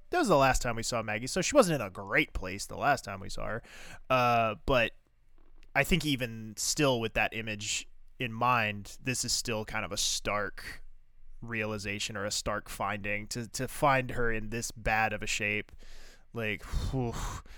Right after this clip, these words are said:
And, like, just, I don't know. Uh,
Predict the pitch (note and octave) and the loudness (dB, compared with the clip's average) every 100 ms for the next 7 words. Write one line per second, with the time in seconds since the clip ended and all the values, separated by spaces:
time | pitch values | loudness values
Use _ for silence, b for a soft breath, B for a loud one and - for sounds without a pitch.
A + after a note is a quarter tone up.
0 | B B B B B2+ B2+ B2 G#2+ - - | B B B B 2 4 4 4 -4 -12
1 | - - - - - - C#3+ F3+ F3+ - | -12 -14 -16 -16 -20 -14 4 6 6 6
2 | D3 C3 A2 - - F#3 | 6 6 2 -4 0 0